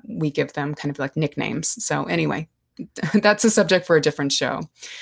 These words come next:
But, um, thanks, thanks, Renee. I see your, your hearts and your love. So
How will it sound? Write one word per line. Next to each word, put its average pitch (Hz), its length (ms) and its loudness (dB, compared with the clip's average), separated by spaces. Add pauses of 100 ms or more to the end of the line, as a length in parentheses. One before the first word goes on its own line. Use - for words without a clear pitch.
(240)
But, 147 240 2
um, 143 360 0
thanks, 208 580 2
thanks, 196 280 0
Renee. 175 320 2
I 160 80 0
see 175 200 -4
your, 170 200 0
your 165 220 -2
hearts 170 360 -4
and 160 140 -2
your 156 140 -4
love. 147 400 -4
So 151 280 -2